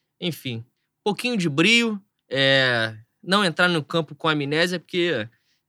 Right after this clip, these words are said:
É, é importante ter um pouquinho de orgulho, né, Boi? Entrar pra dar um sacodezinho. Se puder, viu que tem brecha pra meter os seis, sete?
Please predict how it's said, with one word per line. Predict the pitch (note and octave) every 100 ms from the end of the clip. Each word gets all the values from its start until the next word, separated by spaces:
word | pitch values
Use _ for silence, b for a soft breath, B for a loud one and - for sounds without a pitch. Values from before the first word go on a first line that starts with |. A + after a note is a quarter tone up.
| _ -
É, | C#3+ D3
é | E3
importante | D#3 D#3 E3 D3+
ter | -
um | D3+
pouquinho | D3 C#3 D3
de | C#3
orgulho, | B2+ C3+ B2+
né, | C3
Boi? | A#2+ A2 G#2 _ _
Entrar | B2+ A#2+ C#3
pra | C#3+
dar | C3+
um | C3+
sacodezinho. | - B2 C#3 C3 B2 D#3+
Se | A#3
puder, | A3 G3 A3+ C3+
viu | C3+ G#3+
que | -
tem | F3+ G3 F3
brecha | G3 F3+ -
pra | D#3
meter | D3+ C#3+ D#3
os | C#3 B2
seis, | - D3
sete? | - G3+ D3+ -